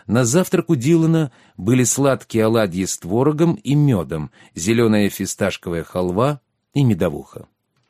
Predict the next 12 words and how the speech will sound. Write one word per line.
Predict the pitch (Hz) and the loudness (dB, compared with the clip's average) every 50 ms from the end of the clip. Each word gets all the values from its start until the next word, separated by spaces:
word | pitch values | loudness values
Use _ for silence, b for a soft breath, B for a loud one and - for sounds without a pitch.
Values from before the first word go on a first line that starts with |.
| _ _ _ _ _ _ _ _ _ _ _ _ | _ _ _ _ _ _ _ _ _ _ _ _
В | 98 104 | -4 -2
очередном | 110 - - 127 123 107 123 120 117 | 0 2 2 2 2 2 2 2 2
зале | 104 98 127 147 151 156 151 | 2 2 2 2 2 0 0
церемонимейстер | - - 127 110 107 101 101 98 95 92 95 104 123 123 - - - 139 - | 0 -2 0 2 2 2 2 2 2 2 2 2 2 0 -2 -4 -6 -6 -6
с | - - | -6 -6
поклоном | - 117 107 - - 107 117 139 143 147 147 139 120 | -6 -6 -6 -4 -2 0 2 2 2 2 0 0 -2
распахнул | 113 113 - - 117 107 - - 117 120 113 | -2 -4 -4 -6 -6 -6 -4 -2 0 0 0
высокую | 101 110 101 - - 139 135 - - 131 123 | 0 -2 -2 -2 -2 -2 -2 0 -2 -2 -2
стеклянную | - - - 117 104 - 117 110 104 95 92 92 92 90 | -2 -4 -6 -6 -4 -2 0 0 2 2 0 0 -2 -2
дверь | 85 92 98 131 143 139 131 b b b b b b b | -2 -2 0 0 0 -2 -4 b b b b b b b
и | - 113 | -8 -4
произнес: | - 127 131 123 107 85 92 95 80 71 - - - - | 0 0 2 2 0 0 -2 -2 -2 -4 -8 -12 -14 -16